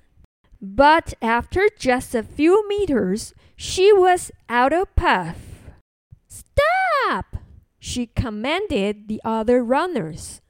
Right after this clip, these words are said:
"The race must be run in the opposite direction." Then she turned round and sprinted back to the start line.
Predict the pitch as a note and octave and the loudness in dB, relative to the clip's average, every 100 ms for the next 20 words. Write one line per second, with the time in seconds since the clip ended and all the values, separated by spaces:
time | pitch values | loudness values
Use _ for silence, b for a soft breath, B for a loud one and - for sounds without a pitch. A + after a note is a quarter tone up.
0 | _ _ A#3+ D4+ D4+ C#4+ A4+ C#5 G#4+ B3+ | _ _ 4 6 6 4 4 4 2 0
1 | - C4+ C#4+ F#4+ - E4+ E4 D4 E4 F4+ | -6 -2 0 0 0 0 2 4 6 6
2 | G4 G#4 C#4+ G4 F#4+ F#4 E4 - C#4+ G4+ | 4 0 -2 -6 -2 -2 -2 -4 2 2
3 | B4 - F4+ - F#4 G4+ G4+ A4+ B4+ - | 2 -2 -6 -4 -2 0 2 0 -2 -4
4 | G#4+ F#4 D4+ A#3+ G#3 A3 - _ _ _ | -2 0 -2 -4 -8 -12 -16 _ _ _
5 | _ _ _ - G3 A#3+ B3+ D#4+ A#4 - | _ _ _ -8 -2 0 0 -2 -4 -6
6 | G#3 - - A3 G#3+ G#3 A#3 C#4+ D#5 - | -6 -6 -6 -4 -2 -2 0 -4 -8 -16
7 | - _ A#3 G#3+ B3 - - E4+ A4 B4+ | -20 _ -4 -4 -4 -8 -6 -4 -4 -4
8 | D#4 A3+ - - G3+ G#3+ - D#4 F4+ F#4+ | -4 -4 -6 -6 -6 -6 -8 -4 -4 -4
9 | - D4 E4 - A3+ G3+ G3 G3+ | 0 2 2 0 -8 -6 -8 -8